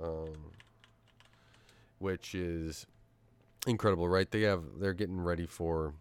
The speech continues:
it to be, uh, uh, what is it?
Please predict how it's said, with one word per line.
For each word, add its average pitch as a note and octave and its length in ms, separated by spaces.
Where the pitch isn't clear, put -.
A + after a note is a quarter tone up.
it F2 280
to E2 100
be, D#2+ 560
uh, D2 460
uh, E2 280
what E2+ 220
is D#2+ 120
it? D#2 120